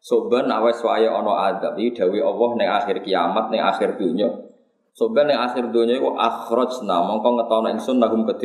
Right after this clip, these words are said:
wong akeh dabatan ing siji kewan rumangkang minal ardi sanging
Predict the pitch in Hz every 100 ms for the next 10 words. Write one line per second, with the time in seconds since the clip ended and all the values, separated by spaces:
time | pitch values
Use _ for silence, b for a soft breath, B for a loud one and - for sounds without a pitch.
0 | 101 101 95 95 117 113 107 104 107 104
1 | 107 107 107 95 - - - 113 113 107
2 | 123 110 104 110 113 113 101 87 - -
3 | 113 98 98 90 87 110 104 95 95